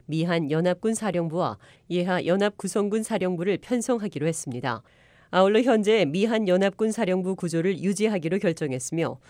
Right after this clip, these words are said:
미래 연합사의 사령관은 한국의 사성 장군이, 부사령관은 미국의 사성 장군이 맡도록 했습니다. 이 밖에 양국 국방당국이 한반도 무력 분쟁 예방 기능을 수행해온 유엔군 사령부를 계속 유지하고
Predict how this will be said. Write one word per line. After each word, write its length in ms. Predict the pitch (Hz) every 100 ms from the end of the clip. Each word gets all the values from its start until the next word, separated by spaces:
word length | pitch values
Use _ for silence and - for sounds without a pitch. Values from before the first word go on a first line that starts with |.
| - -
미래 320 | - 202 202 170
연합사의 500 | 180 190 190 190 202
사령관은 580 | 214 180 170 190 165 -
한국의 500 | - 208 196 196 220
사성 480 | - 185 170 214 214
장군이, 520 | 196 165 196 135 123 _ _ -
부사령관은 800 | 190 180 160 151 143 170 175 -
미국의 360 | 165 180 185
사성 440 | 240 - 185 220 214
장군이 380 | 202 180 196 233
맡도록 480 | 170 160 160 139
했습니다. 540 | 175 - 143 127 123 104 _ - - - -
이 80 | 214
밖에 280 | 226 277
양국 340 | 226 208 220 240
국방당국이 840 | 180 - 220 202 190 180 185 175
한반도 580 | 135 - 196 196 190 220
무력 340 | 180 196 214 -
분쟁 420 | 202 190 214 156
예방 380 | 170 180 214 208
기능을 380 | 202 190 196 220
수행해온 640 | - 175 151 139 151 113 - - -
유엔군 440 | 185 190 190 208
사령부를 500 | 214 233 196 190 214
계속 360 | 214 190 175 196
유지하고 640 | 165 175 196 208 175 123